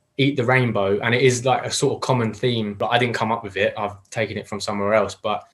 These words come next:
basically, eat the rainbow is eat the colours of the rainbow, because every sort of food that has a specific colour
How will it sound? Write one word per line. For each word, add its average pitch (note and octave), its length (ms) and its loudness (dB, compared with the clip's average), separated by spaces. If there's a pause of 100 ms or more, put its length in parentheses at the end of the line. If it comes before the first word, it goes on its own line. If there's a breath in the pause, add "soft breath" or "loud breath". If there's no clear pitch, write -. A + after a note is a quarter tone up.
(160)
basically, C#3+ 360 2
eat C#3 200 2
the C3 80 -2
rainbow B2 340 2
is G#2 160 -4
eat B2+ 200 -4
the A#2 40 -10
colours A2+ 300 -2
of G#2 80 -6
the G#2 80 -10
rainbow, G#2+ 420 -2
because G2+ 360 -8 (280 soft breath)
every C#3 640 4 (380)
sort C#3 260 -2
of B2 160 -6
food A#2 580 2 (340)
that A#2 100 -4
has A#2+ 220 0
a A2 40 -4
specific - 480 -6
colour A2+ 480 2